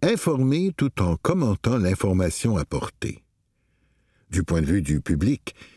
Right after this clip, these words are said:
cette double charge peut biaiser les nouvelles concernées, qui ne lui parviennent plus de manière neutre et complète. Des biais raciaux, de genre ou de classe transparaissent fréquemment dans les textes de commentateurs, souvent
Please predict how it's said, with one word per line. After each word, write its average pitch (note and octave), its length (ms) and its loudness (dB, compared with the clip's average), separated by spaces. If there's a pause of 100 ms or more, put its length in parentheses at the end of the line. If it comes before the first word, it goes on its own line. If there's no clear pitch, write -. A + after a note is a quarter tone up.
(160)
cette - 360 -2
double D#2 480 0
charge D3+ 500 -2
peut F#2 160 0
biaiser E2 420 0
les D2+ 160 0
nouvelles F#2 260 0
concernées, D2+ 640 -2 (500)
qui D3+ 260 0
ne A#2 100 2
lui F#2 240 0
parviennent E2+ 440 0
plus B2 300 0
de C#2+ 300 -2
manière D#2 520 0
neutre G#2 400 0
et C#2+ 40 -4
complète. - 720 -6 (1120)
Des F#2 240 0
biais E2 340 0
raciaux, D#2+ 560 -2 (440)
de G2 180 0
genre G2+ 460 0
ou D#2+ 160 2
de C#2+ 180 -2
classe D#2+ 640 -4
transparaissent F#2+ 760 -2
fréquemment F2+ 580 -2
dans D#2 220 -2
les C#2+ 180 -2
textes - 420 -4
de C#2+ 140 -2
commentateurs, F2 760 -2
souvent E3 500 -2